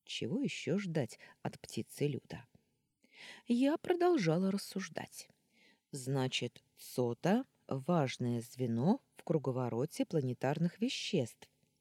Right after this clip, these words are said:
В таком случае власти должны больше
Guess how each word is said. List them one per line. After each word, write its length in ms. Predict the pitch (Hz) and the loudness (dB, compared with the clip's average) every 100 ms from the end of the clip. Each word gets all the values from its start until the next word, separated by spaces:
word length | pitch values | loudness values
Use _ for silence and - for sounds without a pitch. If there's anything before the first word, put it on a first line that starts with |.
| _ _ _ - - - | _ _ _ -20 -20 -20
В 100 | - | -18
таком 420 | - 117 - 226 | -10 -6 2 2
случае 800 | 359 - - 123 - - - - _ 120 | 2 -6 -8 -6 -6 -8 -8 -10 _ -8
власти 560 | 113 113 139 - - | -4 -2 -4 -4 -6
должны 480 | 190 123 117 127 123 | -4 -4 -4 -4 -4
больше 500 | 120 196 240 - 113 | -2 0 2 0 -4